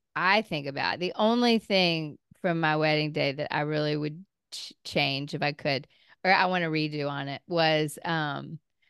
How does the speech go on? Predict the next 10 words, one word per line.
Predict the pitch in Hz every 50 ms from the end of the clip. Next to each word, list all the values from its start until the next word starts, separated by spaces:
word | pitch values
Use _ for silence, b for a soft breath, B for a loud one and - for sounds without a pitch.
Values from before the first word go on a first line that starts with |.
| _ _ -
I | - 214 247
don't | 277 277 240
know | 247 240 226
why | 214 202 202 214 226 233 226
I | 202 190
did | 180 196 202 208 202
this, | 175 160 156 160 - -
but | - 170 165 151 - - -
right | 185 180 185 202 220 - -
after | - 170 175 180 196 - - 208 196 190 190 185 185 175